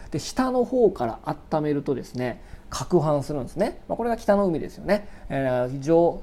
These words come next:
表面が冷たくなってくると、下からこう湧き上がるよね、あー、しますから。だから、あ、表面があったかいと攪拌が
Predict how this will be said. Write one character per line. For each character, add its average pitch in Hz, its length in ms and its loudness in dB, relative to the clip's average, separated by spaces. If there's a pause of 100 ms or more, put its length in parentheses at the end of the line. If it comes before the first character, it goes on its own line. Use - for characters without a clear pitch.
(120)
表 175 280 4
面 151 220 0
が 123 320 2
冷 135 140 -6
た 131 140 -2
く 117 80 -10
な 113 100 -8
っ 107 60 -10
て - 120 -8
く 123 120 -10
る 127 120 -10
と、 254 280 2 (220)
下 143 200 -4
か 143 100 -4
ら 127 80 -2
こ 120 140 -4
う 117 60 0
湧 127 120 0
き 131 140 -4
上 120 80 2
が 117 100 -2
る 113 100 -6
よ 127 40 -10
ね、 165 220 -6 (160)
あ 117 280 -2
ー、 - 220 -10
し - 260 -10
ま 135 120 0
す - 100 -8
か 120 80 -6
ら。 110 200 -10
だ 190 100 -6
か 175 80 -6
ら、 190 260 4 (300)
あ、 131 100 -8 (160)
表 349 240 4
面 302 200 4
が 95 140 -2
あ - 40 -6
っ - 80 -8
た 147 100 -2
か - 140 -2
い - 80 -6
と 185 100 -10
攪 - 320 -8
拌 226 200 -2
が 170 120 -4